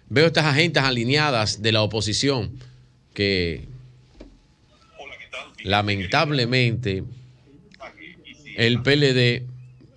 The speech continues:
le cogió atrás al fupu,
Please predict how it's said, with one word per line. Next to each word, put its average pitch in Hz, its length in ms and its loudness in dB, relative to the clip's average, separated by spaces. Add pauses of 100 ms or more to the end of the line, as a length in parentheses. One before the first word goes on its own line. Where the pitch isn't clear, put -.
le 110 220 0
cogió 117 680 0 (420)
atrás 117 800 0 (500)
al 101 180 -2
fupu, 107 460 -2